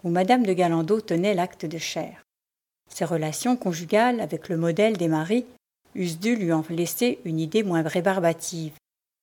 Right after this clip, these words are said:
Il était singulier qu'un homme honnête et cérémonieux comme le feu comte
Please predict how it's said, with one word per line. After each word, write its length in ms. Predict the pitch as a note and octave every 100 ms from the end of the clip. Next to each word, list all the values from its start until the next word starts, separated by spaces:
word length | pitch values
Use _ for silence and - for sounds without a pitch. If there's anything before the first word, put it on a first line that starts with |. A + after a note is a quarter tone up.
| _ _ _ _
Il 120 | D3 E3+
était 200 | - -
singulier 680 | F#3 D#3+ D#3+ E3 A#3+ B3+
qu'un 240 | G3 E3 F3+
homme 280 | A#3 A3 - -
honnête 420 | D#3+ E3+ G#3 G#3+
et 40 | D#3+
cérémonieux 680 | - E3+ D#3+ E3+ F3 A#3 B3
comme 240 | F3 D#3+
le 80 | D#3
feu 240 | - E3
comte 460 | E3 B3 C#4+ C4